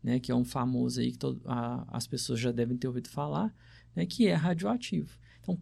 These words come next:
quimicamente, os dois se comportam da mesma maneira,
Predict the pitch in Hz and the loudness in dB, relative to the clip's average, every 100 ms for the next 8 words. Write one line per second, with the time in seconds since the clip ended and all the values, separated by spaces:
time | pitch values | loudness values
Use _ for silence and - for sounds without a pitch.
0 | - - 262 302 240 - 120 127 165 202 | -4 6 6 8 6 6 4 4 6 4
1 | 160 - - - 190 165 139 143 180 - | 4 -2 -6 -4 -4 -2 0 2 0 0
2 | - 185 208 180 123 123 160 165 160 143 | -2 0 0 0 -2 0 0 2 2 2
3 | 160 233 233 - | 4 6 6 6